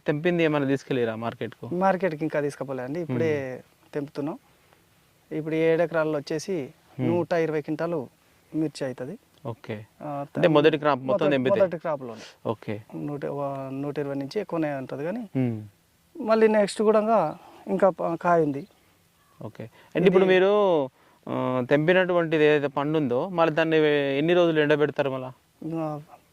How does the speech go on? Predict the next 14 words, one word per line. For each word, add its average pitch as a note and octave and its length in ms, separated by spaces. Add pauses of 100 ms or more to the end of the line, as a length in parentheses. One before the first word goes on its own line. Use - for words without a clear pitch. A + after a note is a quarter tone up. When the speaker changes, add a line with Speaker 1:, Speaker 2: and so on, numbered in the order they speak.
(260)
Speaker 2:
టే-, D#3 380
ఫిఫ్టీన్ F#3 380
డేస్ F#3+ 200
నుంచి G#3 200
ట్వంటీ E3+ 320
డే-, C#3+ 260
డేస్ C#3 240
వరకు. - 420
Speaker 1:
కంపల్సరీ C3 340
Speaker 2:
ఇరవై E3 160
Speaker 1:
ఎండాలి. D#3 180
Speaker 2:
రోజుల D3 120
వరకు. - 360
Speaker 1:
Hmm. A#2 280